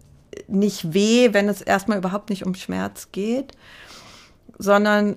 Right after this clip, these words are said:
die Gefühle der Kinder aufzunehmen und zu sagen, „Wir verstehen, dass es sich für dich nicht gut anfühlt, aber“, und dann, gerade bei den Zweijährigen, hilft auch oft nicht mehr zu reden, ne? Also wir reden und reden und reden und hoffen, dass sie irgendwann sagen, „Ja, okay“,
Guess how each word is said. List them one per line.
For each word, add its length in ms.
die 300
Gefühle 360
der 100
Kinder 360
aufzunehmen 440
und 100
zu 60
sagen, 300
„Wir 80
verstehen, 520
dass 220
es 120
sich 200
für 120
dich 440
nicht 240
gut 240
anfühlt, 720
aber“, 600
und 160
dann, 280
gerade 220
bei 100
den 160
Zweijährigen, 560
hilft 360
auch 220
oft 440
nicht 260
mehr 160
zu 120
reden, 440
ne? 180
Also 220
wir 100
reden 300
und 140
reden 240
und 160
reden 300
und 200
hoffen, 240
dass 140
sie 80
irgendwann 360
sagen, 260
„Ja, 220
okay“, 520